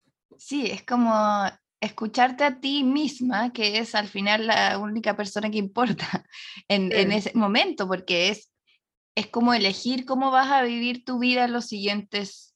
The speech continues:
Speaker 1: meses, años.
Speaker 2: Sí, po. Y, y es súper como difícil igual, porque una, o sea, yo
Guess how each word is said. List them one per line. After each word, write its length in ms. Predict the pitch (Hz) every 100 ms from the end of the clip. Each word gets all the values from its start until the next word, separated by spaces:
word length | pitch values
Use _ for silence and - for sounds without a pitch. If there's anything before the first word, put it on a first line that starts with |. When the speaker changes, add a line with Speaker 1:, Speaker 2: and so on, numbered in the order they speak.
| _
Speaker 1:
meses, 540 | 254 196 240 226 185 -
años. 640 | 233 220 185 - - - _ _ _ _ _ _
Speaker 2:
Sí, 260 | - 233
po. 320 | 226 185 180 208 _ _ _
Y, 180 | - 214
y 280 | 208 185 196
es 220 | 254 254
súper 400 | 233 240 262 254 226 _ _
como 280 | 202 202
difícil 680 | 185 165 165 262 320 - 262
igual, 260 | 254 269 294
porque 300 | 240 - 190
una, 580 | 202 220 220 220 214 -
o 60 | _
sea, 240 | - 190
yo 500 | 165 180 247 339 440